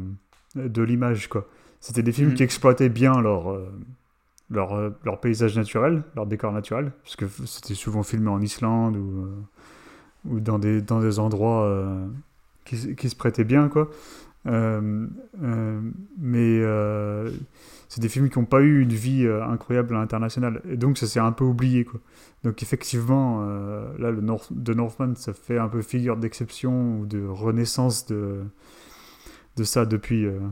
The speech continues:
Speaker 1: depuis les années quatre-vingt-dix, ouais.
Speaker 2: Mais je trouve que c'est vraiment, c'est vraiment une force de Eggers dans ces trois films, de nous faire épouser le point de vue de son personnage et de nous faire voir le monde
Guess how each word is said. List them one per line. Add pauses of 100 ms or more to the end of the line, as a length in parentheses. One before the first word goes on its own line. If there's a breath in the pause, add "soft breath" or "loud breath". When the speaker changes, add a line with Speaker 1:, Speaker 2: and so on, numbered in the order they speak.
(200)
Speaker 1:
depuis
les
années
quatre-vingt-dix,
ouais. (800 soft breath)
Speaker 2:
Mais
je
trouve
que
c'est
vraiment,
c'est
vraiment
une
force
de
Eggers
dans
ces
trois
films, (180)
de
nous
faire
épouser
le
point
de
vue
de
son
personnage
et
de
nous
faire
voir
le
monde